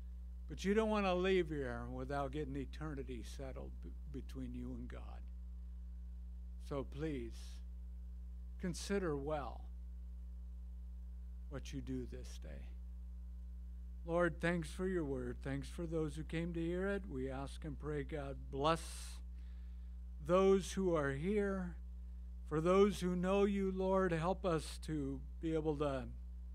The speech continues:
stand because we love you. Get the victory in Jesus Christ. And if anybody doesn't know you, I pray that they would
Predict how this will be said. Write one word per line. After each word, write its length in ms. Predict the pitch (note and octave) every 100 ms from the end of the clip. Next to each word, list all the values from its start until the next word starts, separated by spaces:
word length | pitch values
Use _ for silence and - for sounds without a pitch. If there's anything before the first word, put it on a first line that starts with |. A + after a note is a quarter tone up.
| - - - - - - - - - -
stand 720 | - - E3 D3+ B2 G#2+ B2 - - - -
because 400 | C#3+ - C#3+ C#3+
we 160 | D3 D3
love 320 | C3+ A2 G2+
you. 240 | A#2 G2 F#2+ - - - - - - - - - - - - D3
Get 220 | C3 F3
the 60 | E3
victory 600 | C#3 D#3+ D#3+ C3+ A#2 A2+
in 160 | A2 A2+
Jesus 500 | A#2+ A#2+ A2+ A2+ -
Christ. 680 | - G#2+ G#2 - - - - - - - - - - - - - - C3+
And 80 |
if 140 | C3+ B2
anybody 480 | D#3+ E3 D#3+ D#3 D3+
doesn't 420 | D#3 F3 D#3 C#3+
know 160 | C#3
you, 260 | C#3+ D3 D3+
I 120 | D3+
pray 280 | C#3 C#3+ C#3+
that 220 | C#3+ D3
they 160 | D3 D3
would 220 | C#3 C#3